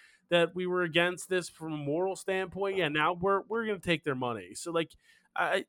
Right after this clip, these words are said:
it's, it's a really weird backtrack, and honestly, I don't really, I don't really understand it, man, from a couple of different standpoints. Like, people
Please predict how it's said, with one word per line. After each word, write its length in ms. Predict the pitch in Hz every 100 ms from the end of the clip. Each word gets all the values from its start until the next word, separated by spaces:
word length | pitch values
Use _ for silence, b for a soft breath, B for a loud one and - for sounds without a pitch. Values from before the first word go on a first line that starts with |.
| -
it's, 200 | 196 165
it's 180 | 202 196
a 60 |
really 400 | 165 170 202 226
weird 500 | 165 139 175 175 165
backtrack, 680 | 143 143 156 - 175 165 170
and 100 | 175
honestly, 400 | 190 226 - 165
I 40 | 160
don't 220 | 208 202
really, 400 | 190 175 139 117 _ _ _ _ _ -
I 40 |
don't 160 | 254 254
really 180 | 220
understand 920 | 226 202 - - - - 226 269 233 -
it, 180 | - - _
man, 280 | 67 78 - -
from 200 | 220 226
a 60 | 220
couple 320 | 233 240 277
of 80 | 220
different 300 | 202 160 -
standpoints. 760 | 208 214 175 - 95 67 -
Like, 280 | 143 143 - _ _ _ _ _ _ _ _ _ _ -
people 460 | 247 254 247 220